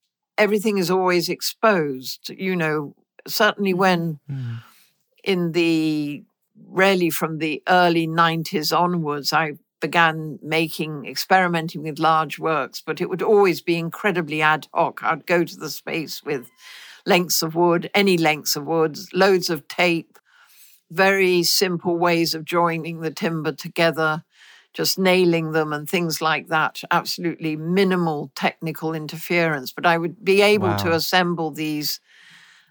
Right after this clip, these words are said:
Speaker 1: very quick structures in this very direct, expedient way. And then as the exhibitions have got more and more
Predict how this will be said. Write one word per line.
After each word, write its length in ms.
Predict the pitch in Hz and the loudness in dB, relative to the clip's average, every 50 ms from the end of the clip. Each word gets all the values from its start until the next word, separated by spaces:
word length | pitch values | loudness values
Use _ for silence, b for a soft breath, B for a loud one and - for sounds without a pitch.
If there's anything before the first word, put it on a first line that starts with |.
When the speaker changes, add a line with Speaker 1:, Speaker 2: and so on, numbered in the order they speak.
| b b | b b
Speaker 1:
very 460 | - 190 185 185 175 175 170 151 143 - _ _ _ _ _ _ _ _ - | 0 2 2 4 2 2 0 -2 -4 -10 _ _ _ _ _ _ _ _ -6
quick 380 | - - 233 - - _ - - - | -2 0 0 0 0 _ -18 -18 -12
structures 920 | - - - - - 208 202 - - - - - - 151 139 139 135 - - - | -6 -4 -4 0 2 4 2 2 2 -2 -6 -4 -4 -4 -6 -6 -6 -6 -4 -2
in 180 | - 196 180 175 | 0 0 2 2
this 260 | 170 170 160 - - - | 0 -2 -2 -4 -6 -4
very 460 | - 190 185 185 175 175 165 160 151 - _ _ b b b b b b b b - | 0 2 2 2 2 2 0 -2 -4 -8 _ _ b b b b b b b b 0
direct, 580 | 175 165 175 170 175 170 - - _ _ - | 2 2 4 4 2 0 -2 -4 _ _ -10
expedient 960 | 151 - - - - - 214 202 202 190 156 143 156 147 147 - - _ - - - | -10 -6 -4 -6 -4 -2 -2 -2 0 -2 -2 -4 -6 -6 -6 -10 -14 _ -20 -18 -8
way. 500 | 170 165 185 185 165 156 - 113 123 - - | -2 0 2 2 2 0 -2 -4 -8 -8 -8
And 180 | - 165 170 175 | -6 -4 -2 0
then 340 | 175 175 170 170 170 160 - B B B B B B B B B B B | 0 0 0 -2 -4 -6 -8 B B B B B B B B B B B
as 200 | B 202 208 196 - | B 2 2 2 2
the 140 | 214 208 196 | 2 2 2
exhibitions 680 | 180 - - - 190 170 190 185 175 - 175 160 156 - | 2 0 -2 -2 0 0 0 0 0 -2 -4 -4 -4 -4
have 120 | 165 151 | -4 -2
got 220 | - 175 165 - - | 0 0 0 0 2
more 380 | 180 180 185 185 170 165 165 | 2 2 4 4 4 4 2
and 100 | 165 160 | 2 0
more 480 | 165 170 165 160 156 151 147 143 143 | 0 2 2 4 4 2 2 0 -2